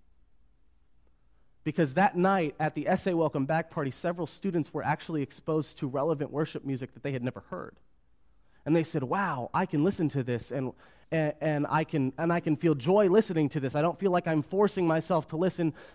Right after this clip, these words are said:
to worship music." And there were several students who were exposed to this brand new way of worship that was still biblical. But he said, "No, because it caused me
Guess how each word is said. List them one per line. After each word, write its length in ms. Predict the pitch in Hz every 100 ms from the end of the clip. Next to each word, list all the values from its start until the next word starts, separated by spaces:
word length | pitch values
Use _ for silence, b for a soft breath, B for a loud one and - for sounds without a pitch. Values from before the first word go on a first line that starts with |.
| B
to 80 | 165
worship 380 | 151 202 - 147
music." 360 | 143 127 123
And 100 | 143
there 80 | 160
were 80 | 156
several 600 | - - 196 196 214 160 B -
students 480 | - 214 247 226
who 80 | 180
were 120 | 156
exposed 540 | 139 - - 226 254 -
to 80 | 196
this 180 | 160
brand 440 | 131 147 185 208 208
new 100 | 233
way 360 | 185 214 254
of 160 | 190 139
worship 440 | 180 254 - 110 - _ _ _ _ - _ _ _ _ _ _ _ - _ _ _ _ -
that 140 | 170
was 120 | 180
still 540 | - - 226 233 220 - b b b _ -
biblical. 520 | 269 196 147 110 92 _ _ _ _ _ _ _ _ _ - _ _ _ _ _ _ _ _ _ _ _ _ - _ _ _ _ _ _ _ _ _ _ _ _
But 120 | 151
he 200 | 123 240
said, 280 | 220 - 139
"No, 240 | 139 185 151
because 360 | 143 165 202
it 100 | 202
caused 340 | - 170 147 139
me 540 | 151 247 240 147 113